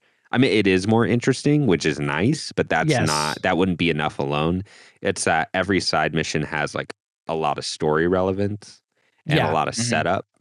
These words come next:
Speaker 1: for, like, uh, what's gonna be
Speaker 2: D L C and
Speaker 1: a s-,
Speaker 2: sequels.
Speaker 3: Yeah, that
Speaker 1: D L C Spider-Man three, and that's,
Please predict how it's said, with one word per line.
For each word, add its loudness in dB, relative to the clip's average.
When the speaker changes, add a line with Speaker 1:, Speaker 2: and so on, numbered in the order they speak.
Speaker 1:
for, -2
like, -6
uh, -4
what's -4
gonna -2
be 4
Speaker 2:
D 6
L 4
C 2
and 0
Speaker 1:
a 2
s-, 2
Speaker 2:
sequels. 2
Speaker 3:
Yeah, 6
that 6
Speaker 1:
D 4
L 4
C 2
Spider-Man -2
three, 0
and -4
that's, -6